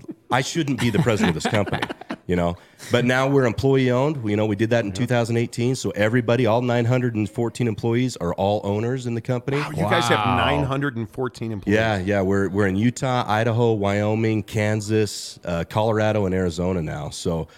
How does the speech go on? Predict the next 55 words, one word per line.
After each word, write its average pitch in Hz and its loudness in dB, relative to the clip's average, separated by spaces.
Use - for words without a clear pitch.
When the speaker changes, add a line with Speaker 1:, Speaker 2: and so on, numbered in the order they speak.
Speaker 1:
you 92 -2
know, 92 2
Speaker 3:
Wow. 90 2
Speaker 1:
we 98 2
have 104 0
branches 101 0
in 98 0
each 101 -2
of 101 0
those 90 0
states. 101 -2
And 87 -8
so - -4
we're, 110 0
we've 104 0
spread 127 -2
out 131 0
quite 120 0
a 117 -4
bit 117 0
over 117 0
the 113 0
last 113 -2
five 107 0
years. 117 -4
Um, 87 0
so - -4
yeah, 117 2
it's, 101 -2
it's 123 -4
been 175 0
an 170 0
amazing 160 0
ride, 151 0
and 95 -2
it's 104 -2
a 104 -2
great 113 0
family-oriented 117 0
company. 117 -4
You 101 -6
know, 95 0
we, 92 -2
we, 90 -4
we 95 -4
just, 104 -4
we 98 2
have 110 2
a 113 2
lot, 113 0
a 104 2
lot 104 2
of 127 0
employees 120 0
that, 98 0